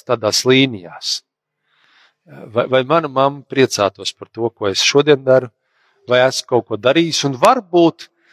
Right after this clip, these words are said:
ja šeit mēs varam vienu tādu, eh, kā saka, šautriņu iemest un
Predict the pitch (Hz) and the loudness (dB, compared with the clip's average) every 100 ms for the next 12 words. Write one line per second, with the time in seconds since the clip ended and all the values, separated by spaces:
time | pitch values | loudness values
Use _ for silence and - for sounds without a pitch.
0 | _ _ 120 151 151 135 120 135 123 123 | _ _ 0 2 2 -2 -6 -2 -2 0
1 | 147 131 - 123 113 110 _ _ _ _ | 0 -2 -2 -2 -2 -8 _ _ _ _
2 | _ _ 107 104 98 104 _ _ _ _ | _ _ -2 0 0 -4 _ _ _ _
3 | _ 113 107 131 - - 170 147 127 123 | _ -6 -4 -4 -2 2 2 2 -6 0
4 | 147 147 127 - - 113 | 0 0 -2 -6 -10 -14